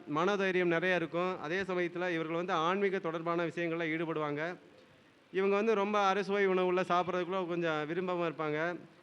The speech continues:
சிலர் வந்து பாத்தீங்கன்னா, கொஞ்சம், அ, மத்தவங்களுக்கு நல்லது செய்யாட்டி நமக்கு நல்லது கிடைக்கணும் அப்படின்னு நினைச்சிட்டு ரொம்ப பிரயாசப்படுவாங்க.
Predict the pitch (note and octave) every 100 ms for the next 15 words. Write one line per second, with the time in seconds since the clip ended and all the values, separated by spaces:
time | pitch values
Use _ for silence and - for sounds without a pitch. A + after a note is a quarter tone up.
0 | - - _ - - F3+ F3 F3+ G3 F3+
1 | E3 E3+ F#3 F#3+ E3+ F3 E3+ D#3+ D3 C3
2 | - - - - - - _ - - C#3
3 | D#3 D3+ D3+ D#3+ F#3+ F#3 E3+ E3+ F3+ F3
4 | E3+ F3+ E3 F3 E3+ E3 F3+ E3+ E3 E3+
5 | E3 D3+ E3 D#3+ D#3 F3 E3+ D#3 F#3+ G3+
6 | G3+ E3 F3 F3+ F3+ D#3 D3+ C#3+ C#3 D#3+